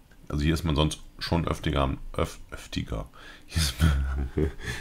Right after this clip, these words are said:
Sorry, hier ist man sonst schon öfter ein bisschen am Nachsquonken, ähm, aber ich mag das, es heißt ja auch Squonken und nicht Tankdampfen, also von daher, ähm,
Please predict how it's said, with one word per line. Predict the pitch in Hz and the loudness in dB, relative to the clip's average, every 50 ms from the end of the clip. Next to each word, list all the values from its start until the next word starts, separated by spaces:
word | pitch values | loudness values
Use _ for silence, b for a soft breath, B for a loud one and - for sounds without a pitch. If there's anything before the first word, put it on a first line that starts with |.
| - - - - - - - - - - 80 - - - - - - - - - - - B B B B | -8 -8 -8 -6 -6 -6 -8 -4 0 0 0 0 0 0 0 0 0 0 2 2 2 2 B B B B
Sorry, | - - 76 76 73 - B B B B B | -4 0 2 2 2 2 B B B B B
hier | - 110 | 10 10
ist | 117 - | 10 10
man | 101 92 90 85 | 8 10 12 12
sonst | 90 98 104 - - | 12 12 10 8 6
schon | - 98 101 95 | 8 8 8 8
öfter | - 85 104 107 - - 85 80 B B B B B B | 6 6 4 6 8 8 8 8 B B B B B B
ein | B 85 | B 2
bisschen | 78 98 - - 95 - | 4 4 6 6 6 6
am | 85 80 78 78 | 8 8 8 8
Nachsquonken, | 78 85 90 - - - 90 87 90 - - - 85 78 71 - - - | 8 8 8 6 4 4 6 6 6 4 2 0 0 0 0 -2 -2 0
ähm, | 67 69 69 71 71 71 69 - - - | 2 4 6 6 6 6 4 0 -2 2
aber | - 73 78 73 | 4 6 6 6
ich | 73 - 69 | 4 4 2
mag | 67 71 - | 2 2 4
das, | - - - - - | 4 2 0 2 0
es | - - - - | -4 -4 0 2
heißt | 80 85 - - | 2 2 2 2
ja | - 69 | 2 2
auch | 67 | 2
Squonken | - - - - 82 87 85 - - - | 2 0 2 4 4 4 4 2 0 0
und | 73 76 69 | 0 2 2
nicht | 71 69 - - | 0 0 -2 -2
Tankdampfen, | - 76 78 82 82 - - 69 71 73 69 - - 71 69 | 0 2 2 2 0 2 2 4 4 4 2 0 0 0 0
also | 71 65 64 | 0 0 0
von | 65 71 69 65 | 0 -2 0 0
daher, | 64 69 71 73 67 - B B B B B B B - - | 2 2 2 2 2 0 B B B B B B B -6 -4
ähm, | 67 67 67 67 65 64 | 0 0 0 0 0 -2